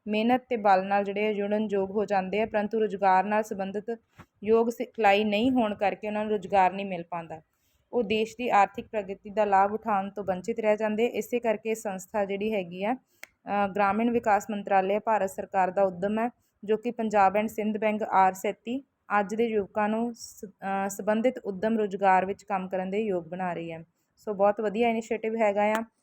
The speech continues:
ਸਮਾਜਿਕ ਸੁਰੱਖਿਆ, ਇਸਤਰੀ ਤੇ ਬਾਲ ਵਿਕਾਸ ਵਿਭਾਗ ਪਲੱਸ ਆਰ ਸੇਤੀ ਦਾ,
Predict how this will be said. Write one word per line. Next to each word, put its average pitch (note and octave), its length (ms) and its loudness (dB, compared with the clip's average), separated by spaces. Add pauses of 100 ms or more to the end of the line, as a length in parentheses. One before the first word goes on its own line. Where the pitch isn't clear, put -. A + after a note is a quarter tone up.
(200)
ਸਮਾਜਿਕ G#3 420 -4
ਸੁਰੱਖਿਆ, G#3 400 -6
ਇਸਤਰੀ G3+ 280 -6
ਤੇ A3+ 140 -4
ਬਾਲ G3 260 -2
ਵਿਕਾਸ G3+ 400 -4
ਵਿਭਾਗ G3+ 380 -2 (460)
ਪਲੱਸ G#3+ 360 -2 (300)
ਆਰ F#3+ 220 2
ਸੇਤੀ G#3+ 360 -8
ਦਾ, B3 200 0